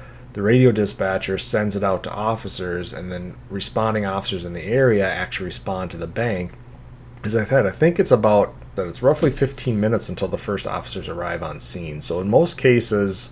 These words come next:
officers are just expecting to show up, go into the bank, take information from the witnesses,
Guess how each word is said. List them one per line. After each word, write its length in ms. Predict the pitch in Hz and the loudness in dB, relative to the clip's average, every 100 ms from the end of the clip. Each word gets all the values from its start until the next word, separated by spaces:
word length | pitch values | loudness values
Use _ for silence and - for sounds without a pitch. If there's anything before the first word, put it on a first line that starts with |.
| - | -6
officers 400 | 113 123 - 127 | -2 0 0 -2
are 60 | 104 | -2
just 240 | 95 101 | -2 -6
expecting 500 | 98 - 107 101 104 92 | -6 -2 -2 0 -2 -4
to 80 | |
show 280 | 90 - 104 | -2 0 2
up, 260 | 98 95 - - - - - | 4 2 -4 -18 -18 -10 4
go 200 | 120 127 | 6 8
into 120 | 120 | 6
the 100 | 113 | 6
bank, 500 | 104 107 104 104 - - - - - - | 6 6 4 0 -4 -12 -16 -18 -12 -4
take 360 | - 120 117 | 0 0 2
information 600 | 123 110 113 104 107 - | -2 0 0 2 0 -2
from 160 | 104 107 | -4 -2
the 80 | 104 | 0
witnesses, 1120 | 98 98 104 101 107 101 98 98 101 - - | 0 -2 -2 -2 -2 0 0 -2 -2 -4 -6